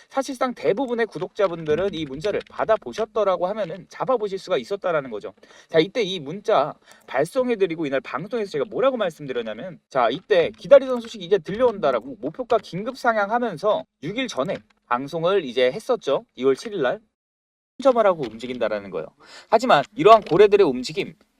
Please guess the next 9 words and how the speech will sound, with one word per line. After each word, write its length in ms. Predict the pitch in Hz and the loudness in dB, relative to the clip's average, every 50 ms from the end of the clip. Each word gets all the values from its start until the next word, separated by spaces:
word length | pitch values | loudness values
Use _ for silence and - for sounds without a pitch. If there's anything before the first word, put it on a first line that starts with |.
| _ _ | _ _
흔적이 520 | _ - - - 277 285 285 285 269 262 | _ -12 -6 -4 -2 4 4 4 4 4
남을 260 | 220 - - 120 151 156 | -2 -2 -2 -2 -6 -8
수밖에 380 | - - 170 165 156 - 175 | -6 -2 -2 -2 -2 -2 -4
없죠. 420 | 139 92 - _ - - 127 143 147 _ - - - _ _ _ _ _ - _ | -4 -4 -4 _ -4 -4 -4 -4 -4 _ -20 -20 -20 _ _ _ _ _ -20 _
그렇게 360 | - - 185 220 220 254 233 | 2 4 4 6 8 8 8
명확하게 640 | 185 135 139 185 233 214 - 247 220 180 165 185 156 - _ _ _ _ _ _ _ | 10 10 10 10 10 8 6 2 4 4 4 4 2 -6 _ _ _ _ _ _ _
매집이 440 | - 131 170 208 214 247 220 226 226 | 8 8 8 8 8 4 -2 -2 -4
시작이 460 | 202 - - - - 254 247 240 247 | -4 -4 -2 4 6 6 6 4 0
되었다. 640 | 240 - - 131 165 202 208 - 233 226 190 - - | -6 0 4 4 4 4 4 6 8 8 8 8 2